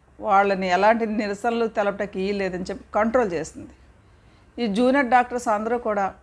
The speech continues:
మళ్ళా కోర్టుకి అప్పీల్ చేసుకుని, "మాకు ఈ నిరసన తెలిపే అవకాశాన్ని మాకు ఇవ్వండి" అంటే, అప్పుడు కోర్టు వారు ప్రతి వ్యక్తికి కూడా తమ స్వేచ్ఛగా నిరసనగా ఏదైనా ఆ, ఆ నిరసనలు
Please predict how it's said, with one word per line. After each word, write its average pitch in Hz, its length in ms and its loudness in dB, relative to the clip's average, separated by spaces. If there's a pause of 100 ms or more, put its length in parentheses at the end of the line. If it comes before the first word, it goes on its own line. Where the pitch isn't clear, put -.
(340)
మళ్ళా 202 180 0
కోర్టుకి 226 720 -2
అప్పీల్ 190 320 -6
చేసుకుని, 214 460 -8 (540)
"మాకు 196 680 0 (100)
ఈ 202 400 0 (680)
నిరసన 220 460 2
తెలిపే 208 680 -4 (300)
అవకాశాన్ని 220 560 0
మాకు 202 180 -6
ఇవ్వండి" 190 340 -6
అంటే, 190 300 -8 (680)
అప్పుడు 196 200 -4
కోర్టు 214 360 -2
వారు 208 340 2 (1000)
ప్రతి 226 260 0
వ్యక్తికి 226 380 0
కూడా 202 340 0 (600)
తమ 185 240 -2
స్వేచ్ఛగా 196 540 -2
నిరసనగా 196 560 -4
ఏదైనా 208 460 -2 (840)
ఆ, 180 260 0
ఆ 190 80 2
నిరసనలు 202 640 -2